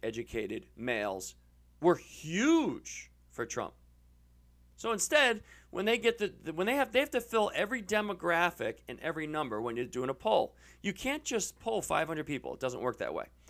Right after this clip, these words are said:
You need sixty-five and over. You need forty to sixty. You need twenty to forty. You need underneath twenty.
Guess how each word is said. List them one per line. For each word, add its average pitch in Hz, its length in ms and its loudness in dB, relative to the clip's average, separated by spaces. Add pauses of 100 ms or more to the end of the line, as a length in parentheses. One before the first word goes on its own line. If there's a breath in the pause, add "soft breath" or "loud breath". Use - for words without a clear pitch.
(140 soft breath)
You 143 140 -2
need 135 180 0
sixty-five 120 640 2
and 113 120 -2
over. 92 220 -2
You 113 100 -8
need 135 160 -6
forty 127 400 -6
to 117 100 -2
sixty. 90 440 -4
You 117 200 -6
need 131 200 -6
twenty 120 300 -6
to 117 80 -2
forty. 80 380 -6
You 123 100 -8
need 143 200 -4
underneath 120 440 -6
twenty. 101 380 -6